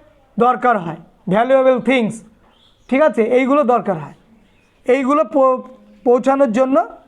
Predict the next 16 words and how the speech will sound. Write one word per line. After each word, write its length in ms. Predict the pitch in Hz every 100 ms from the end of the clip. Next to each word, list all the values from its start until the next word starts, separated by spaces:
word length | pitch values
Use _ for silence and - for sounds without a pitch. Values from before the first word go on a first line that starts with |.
| _ -
এটা 340 | 220 190 339 - _ _ _ _ _ _ -
রেলপথের 580 | 233 233 254 240 277 240
স্থাপনের 480 | 240 233 226 269 339 - -
গুরুত্ব 460 | 165 208 247 233 285
অনুধাবন 560 | 277 240 233 240 254
করে 260 | 214 262 330 - -
রেলপথটা 540 | 220 220 247 226 320 254
স্থাপন 340 | 240 190 190
করেছিল। 360 | 175 175 - 185 - - _ -
তাহলে 160 | 240
মোট 240 | 240 294 330 330
কটা 180 | 285
পয়েন্ট 260 | 269 269 269
লেখালাম 340 | 262 262 262
আমরা? 360 | 247 240 285 - - _ _
চারটে। 500 | 262 247 - - 170